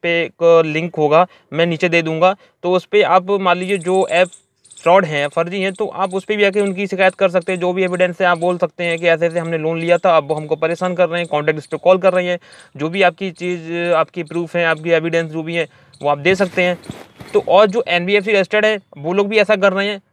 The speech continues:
तो आप उस पे भी एमबीए जो है आरबीआई पे आके कंप्लेंट कर सकते हैं। दोनों के लिए आप कंप्लेंट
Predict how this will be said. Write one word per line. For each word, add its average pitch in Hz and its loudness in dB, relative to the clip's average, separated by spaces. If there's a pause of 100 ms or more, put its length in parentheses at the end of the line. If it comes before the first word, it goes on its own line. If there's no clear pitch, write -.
(120)
तो 190 -10
आप 180 -4 (480)
उस 151 -8
पे 202 2
भी 214 -2
एमबीए 185 2
जो 175 -2
है 185 6
आरबीआई 165 0
पे 175 -2
आके 170 -2
कंप्लेंट 160 -6
कर 156 0
सकते 143 -8
हैं। 170 -10
दोनों 175 -2
के 208 2
लिए 175 0
आप 196 4
कंप्लेंट 160 -4